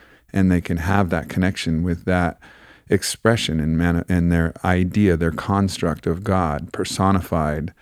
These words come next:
as, you know, a guy who died on the cross with long hair. And, and,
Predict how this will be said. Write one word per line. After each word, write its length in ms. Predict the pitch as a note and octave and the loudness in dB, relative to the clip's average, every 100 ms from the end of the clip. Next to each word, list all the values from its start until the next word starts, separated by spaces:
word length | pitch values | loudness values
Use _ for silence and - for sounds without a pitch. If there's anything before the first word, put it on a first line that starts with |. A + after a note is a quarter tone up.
| - - _ - | -20 -20 _ -10
as, 560 | F2+ E2+ D#2 D#2+ - | -4 -2 -2 -4 -6
you 100 | - | -2
know, 220 | F2+ D#2 - | -2 -2 -4
a 80 | F#2 | -6
guy 280 | G2 F2 E2+ | -2 -2 -2
who 140 | F2 | -2
died 260 | E2+ E2 E2 | -2 -2 0
on 100 | D#2+ | -2
the 60 | |
cross 520 | E2 - D#2 B1+ - | -2 -2 -2 -4 -8
with 240 | E2+ E2 - | -8 -8 -2
long 260 | F2 E2 D#2+ | -2 -2 -4
hair. 320 | F#2 E2 D2+ | -4 -2 -4
And, 400 | C#2+ F2+ F2 - - - - - _ _ | -6 -6 -6 -8 -20 -20 -20 -20 _ _
and, 560 | - G2 F2 E2 E2 | 0 2 4 2 0